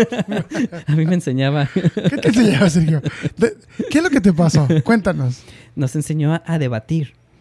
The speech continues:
Speaker 1: ¿Y
Speaker 2: Ah.
Speaker 1: qué es el de-, en debatir? De-, debatir es, en, pues, cada quien expone sus ideas muy distintas sobre el mismo tema,
Speaker 2: Ajá.
Speaker 1: pero al final de toda la discusión, el, se calienta la situación. Hay veces que se empieza a cal-, "No, es que no me estás entendiendo por esto y por lo otro.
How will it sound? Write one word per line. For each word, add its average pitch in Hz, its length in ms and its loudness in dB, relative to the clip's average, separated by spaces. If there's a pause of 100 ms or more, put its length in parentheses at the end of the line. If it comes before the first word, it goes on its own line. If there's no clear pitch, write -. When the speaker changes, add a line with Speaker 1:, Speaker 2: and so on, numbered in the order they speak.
(160)
Speaker 1:
¿Y 139 120 -2
Speaker 2:
Ah. 127 80 -2
Speaker 1:
qué 165 160 0
es 180 100 -2
el 208 140 -2
de-, 127 180 -4
en 131 140 -2
debatir? 131 480 -4
De-, 131 200 -4
debatir 139 440 -4
es, 175 160 -8 (140)
en, 127 460 -4
pues, - 280 -4 (180)
cada 160 200 -2
quien 170 140 -4
expone 147 340 -4
sus - 200 -8
ideas 120 380 -2
muy 135 180 2
distintas 147 480 -2
sobre 123 240 0
el 110 80 0
mismo 135 240 0
tema, 139 380 -4 (100)
Speaker 2:
Ajá. 127 300 0
Speaker 1:
pero 135 180 0
al 131 80 -2
final 135 600 -2
de 208 100 -4
toda 185 260 -4
la 170 100 -4
discusión, 131 380 -6
el, 131 240 -8
se - 220 -8
calienta 143 580 -4
la 131 120 -6
situación. 160 420 -8
Hay 165 80 -4
veces 165 220 -4
que 143 80 -10
se 120 80 -4
empieza 139 240 -6
a - 20 -10
cal-, 135 220 -4
"No, 214 200 -2
es 240 80 -4
que 254 100 -4
no 240 120 -2
me 254 60 -2
estás 233 200 -4
entendiendo 226 540 -4
por 220 160 -6
esto 233 160 -2
y 214 40 -4
por 196 100 -8
lo 202 80 -6
otro. 214 160 -10